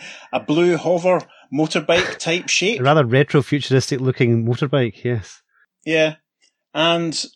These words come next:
Speaker 1: the Watchman says out loud to Green Arrow, "I go by the handle of Greg Saunders. Time was when I was in your line.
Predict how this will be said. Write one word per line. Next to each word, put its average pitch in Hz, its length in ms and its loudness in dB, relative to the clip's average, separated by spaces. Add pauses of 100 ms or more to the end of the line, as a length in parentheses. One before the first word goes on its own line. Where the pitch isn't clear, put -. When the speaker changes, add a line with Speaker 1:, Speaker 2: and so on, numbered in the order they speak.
(360)
Speaker 1:
the 120 120 -10
Watchman 135 440 -4
says 131 300 -2
out 131 140 -2
loud 135 220 -4
to 127 80 -10
Green 131 200 -4
Arrow, 131 320 -4 (1040)
"I 156 120 0
go 196 160 4
by 180 100 2
the 156 100 2
handle 180 320 -2
of 135 100 -2
Greg 175 260 2
Saunders. 127 680 0 (600)
Time 180 220 0
was 175 260 2
when 160 80 0
I 180 60 4
was 156 160 -2
in 131 80 -2
your 196 200 6
line. 104 320 -4